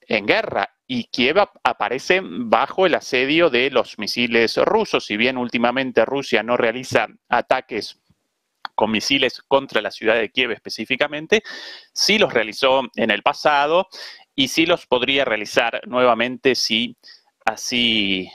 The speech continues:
lo quisiese. Em, con lo cual, en primer lugar, establecería el foco en esa cuestión,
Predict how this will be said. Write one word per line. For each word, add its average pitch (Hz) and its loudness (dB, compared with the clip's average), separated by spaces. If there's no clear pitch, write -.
lo 104 2
quisiese. - -4
Em, 113 0
con 147 4
lo 151 2
cual, 233 2
en 139 -2
primer 180 0
lugar, 180 2
establecería 143 0
el 147 -2
foco 160 2
en 127 -2
esa 104 0
cuestión, 156 0